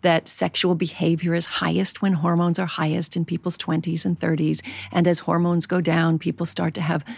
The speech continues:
less sexual behavior. And because our culture puts so much emphasis on sex as being a somehow marker of whether the relationship is solid or secure,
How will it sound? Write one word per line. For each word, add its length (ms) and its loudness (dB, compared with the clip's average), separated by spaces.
less 300 4
sexual 400 -2
behavior. 580 2
And 140 6
because 480 2
our 300 4
culture 680 2
puts 220 0
so 300 4
much 240 4
emphasis 760 4
on 180 4
sex 640 -2
as 160 4
being 260 4
a 200 4
somehow 600 4
marker 760 6
of 180 4
whether 380 6
the 100 4
relationship 760 4
is 200 4
solid 840 4
or 260 6
secure, 880 4